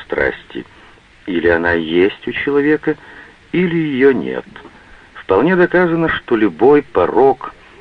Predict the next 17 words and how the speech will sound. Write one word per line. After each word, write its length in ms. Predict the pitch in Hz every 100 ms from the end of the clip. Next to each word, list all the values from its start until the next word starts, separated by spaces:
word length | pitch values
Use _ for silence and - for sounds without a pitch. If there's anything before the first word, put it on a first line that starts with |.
| -
развивается 760 | - 85 82 85 82 95 98 -
лишь 200 | 82 - -
после 340 | 120 - 101
того, 320 | 87 73 117
как 240 | 120 110 82
его 340 | 78 95 120 - - - - -
изведают 760 | 104 98 82 82 120 117 120 117
и 60 |
дадут 380 | 95 92 85 117
ему 320 | 104 117 127
волю. 400 | 127 120 67 60 - _ - - _ _ _ _ _ _ _ _
Есть 460 | 95 64 139 185 -
чувства, 840 | - - - 185 - - 78 67 62 - - _ -
испытывать 680 | 85 - - 190 185 170 -
которые 520 | 117 - 156 156 151
Пьер 380 | - 87 156 143
никогда 640 | 151 147 123 90 104 135